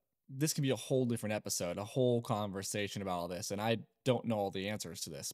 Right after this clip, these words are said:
but that was my first thought of, in that direction of, no, we're already saved of it.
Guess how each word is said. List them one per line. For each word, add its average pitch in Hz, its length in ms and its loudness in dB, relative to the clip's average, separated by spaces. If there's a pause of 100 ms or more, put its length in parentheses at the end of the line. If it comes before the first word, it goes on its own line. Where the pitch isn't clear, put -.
(100)
but 98 120 -2
that 117 140 4
was 117 180 0
my 110 80 -2
first 113 340 -4
thought 104 260 2
of, 90 300 -4 (380)
in 127 180 6
that 131 300 4
direction 120 460 0
of, 98 180 -2
no, 147 160 6
we're 151 160 4
already 180 160 2
saved 143 560 2
of 87 160 -2
it. 82 140 -6